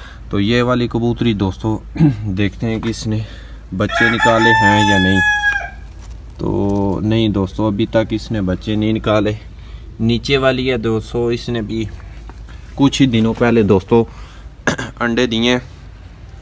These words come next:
तो अभी आपको हम वो जो दूसरा सब, जो दूसरा जोड़ा है जिसने सबसे पहले दोस्तों अंडे दिए थे,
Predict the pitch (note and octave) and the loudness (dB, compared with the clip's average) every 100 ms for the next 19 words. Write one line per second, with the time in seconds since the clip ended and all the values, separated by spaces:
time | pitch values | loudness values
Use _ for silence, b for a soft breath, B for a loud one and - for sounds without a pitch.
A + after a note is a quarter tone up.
0 | - - A2 A#2+ C3 C3 B2 - A#2+ A#2 | -12 -2 0 4 6 6 4 2 4 2
1 | A#2 - - - B B B B B - | -2 -14 -20 -20 B B B B B -12
2 | G2 A2 G#2+ A2 A2 G#2+ B2 A#2+ - A#2 | -4 -2 -2 -2 -4 -2 2 2 2 -2
3 | A2 - F#2+ - - - G#2+ A2 G#2+ G#2+ | -2 -8 -16 -14 -16 -14 -6 -4 -4 -6
4 | G2+ A2+ - B2 G2+ F#2+ F#2+ F#2 F#2 G2+ | -6 -4 0 0 2 0 0 -2 -4 -6
5 | G#2 A2+ A2 B2 B2 B2+ B2 A#2+ G#2 G2+ | -2 -2 0 0 -2 -2 0 0 -2 -4
6 | - A2+ A2 G#2+ A2 F#2+ F#2 F#2+ F#2 | -4 -2 0 0 -2 -2 -6 -6 -8